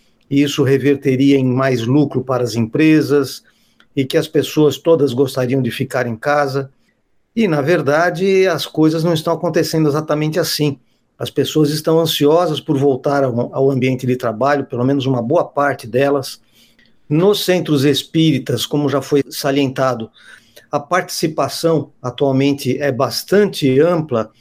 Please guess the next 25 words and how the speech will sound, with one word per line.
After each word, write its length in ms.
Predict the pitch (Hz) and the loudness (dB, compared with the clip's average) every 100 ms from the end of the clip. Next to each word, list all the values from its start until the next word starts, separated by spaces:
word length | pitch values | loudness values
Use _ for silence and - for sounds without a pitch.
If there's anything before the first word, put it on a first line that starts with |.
| _ _ | _ _
com 180 | - 160 | -4 -2
pessoas 720 | 160 104 - 165 156 147 - | 0 -2 0 2 2 2 -2
de 240 | 135 127 139 | -4 0 2
outras 440 | 170 180 151 113 | 4 2 0 0
regiões 560 | 131 131 117 135 143 120 | 2 2 2 0 0 -2
da 100 | 120 | -4
cidade, 600 | - 98 135 147 123 120 | -4 -2 0 0 -2 -4
de 140 | 117 | 0
outras 340 | 170 185 160 | 0 0 -2
cidades, 520 | - 110 139 160 135 120 | -4 -4 -2 -2 -2 -2
de 160 | 113 | 0
outros 360 | 143 202 185 135 | 2 2 0 -4
estados, 520 | 123 - 151 151 - | -6 -4 -4 -4 -6
de 180 | 123 143 | -2 2
outros 380 | 170 233 220 - | 4 2 -2 -6
países 580 | 165 147 151 170 160 | -2 2 2 0 -4
participando. 880 | 160 139 135 - 143 - 165 165 156 _ _ _ _ _ - | -6 -8 -8 -8 -8 -2 -2 -2 -6 _ _ _ _ _ -2
E 100 | 226 | -2
certamente 920 | 226 175 147 139 175 151 190 196 208 | 2 2 2 2 2 2 2 0 0
nós 240 | 165 165 147 | 2 0 0
não 180 | 185 | -2
queremos 840 | 185 185 139 160 175 151 - - - _ _ - | 0 0 2 2 0 -2 -2 -6 -12 _ _ -4
eliminar 600 | 151 151 170 160 - 135 | 0 0 0 0 0 0
essa 200 | 120 - | -2 -4
participação, 920 | - 139 - 127 - 120 - 143 113 | -4 -4 -4 -6 -4 -4 -2 -2 -2